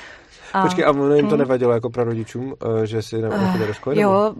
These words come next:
Speaker 2: eh, všechno jsem dělala tajně, takže
Speaker 1: Jo.
Speaker 2: vždycky to bylo opravdu jako, eh, na tajňačku za školu a pak, eh, ten velký humbuk kolem toho, že teda byla za školou, takže
Speaker 1: Mhm.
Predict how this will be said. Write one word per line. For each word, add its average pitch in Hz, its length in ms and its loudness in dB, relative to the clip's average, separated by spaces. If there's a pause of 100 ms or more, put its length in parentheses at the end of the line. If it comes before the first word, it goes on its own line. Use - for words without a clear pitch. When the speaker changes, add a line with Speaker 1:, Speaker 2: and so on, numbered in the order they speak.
(160)
Speaker 2:
eh, 202 120 -2
všechno 208 320 -6
jsem 220 160 -6
dělala 196 300 -2
tajně, 170 420 -2
takže 175 240 -6
Speaker 1:
Jo. 226 60 0
Speaker 2:
vždycky 185 240 -4
to 185 120 -6
bylo 175 260 -2
opravdu 175 420 -6
jako, 175 460 -6
eh, 156 240 -8 (640)
na 196 100 -4
tajňačku 190 520 -4
za 202 100 -4
školu 185 640 -4
a 175 60 -12
pak, 175 180 -6 (140)
eh, 185 40 -4 (1300)
ten 185 160 -4
velký 170 400 -2
humbuk 170 440 -4
kolem 170 300 -2
toho, 170 220 -4
že 170 100 -8
teda 170 180 -8
byla 175 200 -4
za 175 80 -6
školou, 165 440 -6
takže 170 380 -6
Speaker 1:
Mhm. 165 80 -8